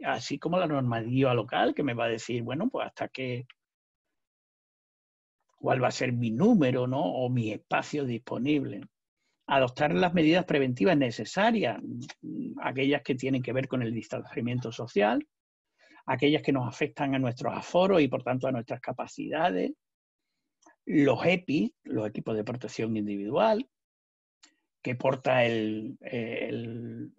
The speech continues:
el, el empleado, el, el, el equipo, el protocolo de limpieza y desinfección covid en zonas de preparación, envasado, almacenaje y suministro de alimentos,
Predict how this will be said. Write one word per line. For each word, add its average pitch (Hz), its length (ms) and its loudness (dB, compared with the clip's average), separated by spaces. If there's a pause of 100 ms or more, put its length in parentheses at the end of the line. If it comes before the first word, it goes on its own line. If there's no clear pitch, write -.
(140)
el, 135 420 -12 (200)
el 143 260 -8
empleado, 139 720 0
el, 123 320 -6
el, 127 380 -8
el 131 120 -6
equipo, - 560 2 (600)
el 156 240 6
protocolo 143 640 2
de 160 80 6
limpieza 139 560 2
y 131 60 4
desinfección 127 840 -2
covid 160 480 4
en 127 80 0
zonas 120 320 -4
de 107 100 -2
preparación, 117 760 -4
envasado, 120 420 -2
almacenaje 120 720 -4
y 117 80 -6
suministro 117 460 -6
de 117 60 -2
alimentos, 170 560 -2